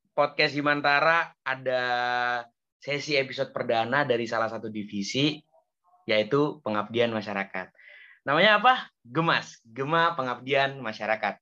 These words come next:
Nah, ini podcast perdana dari divisi Pengmas yang siap menemani kamu dalam beberapa menit ke depan. Oke, di sini aku Baim yang bakal jadi host di episode perdana kali ini. Kalau ditanya gugup apa enggak sih, sebenarnya gugup ya, karena ini emang pertama kali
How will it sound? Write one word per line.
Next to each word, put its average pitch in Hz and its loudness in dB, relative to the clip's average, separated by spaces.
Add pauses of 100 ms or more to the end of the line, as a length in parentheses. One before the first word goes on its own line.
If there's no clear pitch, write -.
Nah, 95 -6
ini 113 -4
podcast 110 -6
perdana 135 -2
dari 135 0
divisi 131 -10
Pengmas 160 0
yang 151 0
siap 147 -2
menemani 151 -2
kamu 202 2
dalam 160 4
beberapa 151 0
menit 147 -6
ke - -8
depan. 123 -2 (480)
Oke, 180 2 (160)
di 165 -2
sini 196 4
aku 202 4 (880)
Baim 202 2 (960)
yang 156 2
bakal 151 4
jadi 147 2
host 143 2
di 135 -8
episode 135 -6
perdana 131 0
kali 127 -2
ini. 151 -10 (380)
Kalau 120 0
ditanya 120 -2
gugup 120 -4
apa 120 -4
enggak 127 -4
sih, 170 0
sebenarnya 147 0
gugup 156 0
ya, 131 2
karena 139 -2
ini 147 -2
emang 127 -2
pertama 120 -2
kali 147 0